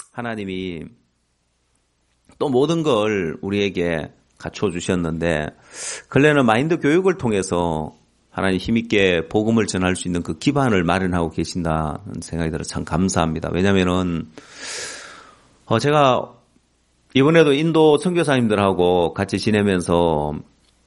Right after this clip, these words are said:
인도 뭄바이 대학교에 또 푸네에 있는 대학교에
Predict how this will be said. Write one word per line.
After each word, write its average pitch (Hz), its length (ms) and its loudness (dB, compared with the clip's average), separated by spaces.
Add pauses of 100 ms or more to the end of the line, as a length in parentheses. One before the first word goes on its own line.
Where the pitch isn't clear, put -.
인도 107 600 6
뭄바이 104 840 0 (720)
대학교에 85 760 0
또 95 400 2 (320)
푸네에 117 280 2
있는 95 280 2
대학교에 85 760 0